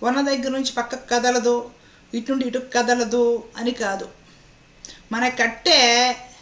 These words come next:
కదులుతుంది. ఇక్కడ నుంచి ఢిల్లీ పోవాలంటే ఏం వెళ్తుంది? మన కట్టె వెళుతుంది. వెళ్ళడానికి మనకి ఒక స్పేస్ అనేది ఉందన్నమాట. ఈ ఒక కట్టెకి, ఒక శరీరానికి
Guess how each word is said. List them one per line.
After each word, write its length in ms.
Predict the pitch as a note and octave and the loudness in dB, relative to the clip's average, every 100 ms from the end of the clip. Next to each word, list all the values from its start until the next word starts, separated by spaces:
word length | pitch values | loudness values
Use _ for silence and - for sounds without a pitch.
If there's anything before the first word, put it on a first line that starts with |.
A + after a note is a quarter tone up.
| - - | -16 2
కదులుతుంది. 560 | B3 B3+ C4+ A3 F#3 - - | 2 4 -2 -6 -8 -14 -16
ఇక్కడ 180 | G3+ A3 | -10 -6
నుంచి 220 | A#3 C4+ | -4 0
ఢిల్లీ 260 | A#3+ A#3 C4 | 0 2 2
పోవాలంటే 480 | C4 B3+ B3+ A#3+ A3+ | 0 0 0 -2 0
ఏం 80 | |
వెళ్తుంది? 680 | B3+ B3+ B3 B3 B3+ B3+ B3 | 0 -2 -2 -2 -2 -4 -8
మన 180 | A3+ G#3 | -6 -6
కట్టె 320 | G#3+ G#3+ G#3 | -4 -6 -4
వెళుతుంది. 420 | C4+ A3 G#3 A3+ - - - G#3+ | -2 -2 -4 -8 -8 -18 -10 0
వెళ్ళడానికి 1080 | A#3+ D4+ E4 D#4+ E4 E4+ C#4+ B3 C4+ B3+ A#3 - | 6 8 10 8 6 4 4 4 2 0 -6 -8
మనకి 760 | B3 D4 D#4 D#4+ D4+ B3+ C4+ A#3+ | 2 4 4 2 0 0 0 -4
ఒక 120 | A#3 | -6
స్పేస్ 460 | - - C4+ E4 E4 | -6 0 4 4 4
అనేది 260 | D4 C#4+ B3+ | 2 2 0
ఉందన్నమాట. 600 | A3+ G#3+ F#3 F3 G3+ A#3 | -2 -6 -8 -10 -4 -2
ఈ 120 | B3+ | -2
ఒక 280 | B3 B3 A#3 | -4 -4 -4
కట్టెకి, 420 | A#3 B3 A#3+ G#3 G#3+ | -4 -2 -6 -6 -8
ఒక 120 | A3 | -8
శరీరానికి 800 | A3 G#3+ A#3+ A#3+ A#3 B3+ E4 | -4 0 0 0 0 -2 -6